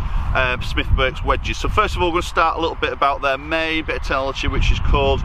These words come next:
uh, vertical balance. So this is where they're moving weight more up the, the blade length, so more towards that top edge. You probably see the top edge of the club is a little bit thicker there.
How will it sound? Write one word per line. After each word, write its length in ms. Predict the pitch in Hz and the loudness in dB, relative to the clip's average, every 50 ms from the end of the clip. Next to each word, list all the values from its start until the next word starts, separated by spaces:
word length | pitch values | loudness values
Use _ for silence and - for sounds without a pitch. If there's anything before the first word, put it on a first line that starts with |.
| - - - - - - - - | 0 2 2 0 0 -2 0 2
uh, 140 | 131 131 | 2 2
vertical 540 | 131 - 156 160 151 139 - - 160 160 147 | 2 2 2 2 2 2 0 0 2 2 2
balance. 440 | - 143 139 131 117 110 110 - - | 2 2 2 2 2 0 0 0 0
So 120 | - 131 | 2 2
this 160 | - - - 175 | 4 4 2 2
is 100 | 147 165 | 2 2
where 140 | 170 165 | 2 2
they're 80 | 151 151 | 2 4
moving 420 | 151 165 160 156 143 147 143 143 | 4 4 4 4 2 2 2 4
weight 240 | 151 151 147 147 147 | 4 4 4 2 2
more 340 | 143 135 147 151 151 143 135 139 - | 2 2 4 4 4 4 4 4 4
up 200 | 175 - - - | 4 4 4 4
the, 120 | 147 147 135 - - - - - - - | 2 2 2 2 2 2 2 0 0 2
the 60 | 135 | 2
blade 420 | - 139 147 151 151 151 147 135 | 2 4 4 4 2 2 0 0
length, 320 | 127 135 143 151 156 143 - | 0 0 0 0 0 -2 -4
so 140 | - 139 | -4 0
more 180 | 139 151 165 160 | 2 2 2 2
towards 320 | - - 165 151 147 143 | 0 0 0 0 2 2
that 180 | - 135 - - | 2 0 0 0
top 300 | - - 139 - - - | -2 -2 -2 -2 -2 -2
edge. 320 | 139 143 143 - - - - - - - - - - | -4 -4 -4 -6 -8 -10 -8 -10 -6 -4 -2 -2 0
You 60 | 156 | 0
probably 220 | - 170 165 165 | 0 0 0 0
see 100 | - - | -2 -2
the 80 | 160 160 | -2 -2
top 360 | 160 - - 190 165 - - | -4 -2 -2 -2 -2 -2 -2
edge 200 | 170 165 160 - | -4 -4 -2 -4
of 60 | 156 | -4
the 40 | 151 | -6
club 180 | 139 - 156 143 | -4 -4 -4 -4
is 100 | 139 - | -2 0
a 40 | 151 | 0
little 220 | 165 180 - - | 0 0 0 -2
bit 100 | 180 180 - - - - | -2 -4 -4 -8 -8 -4
thicker 280 | - 170 - - - 156 | -4 -4 -2 -2 -4 -2
there. 240 | 143 143 135 139 | 0 0 0 0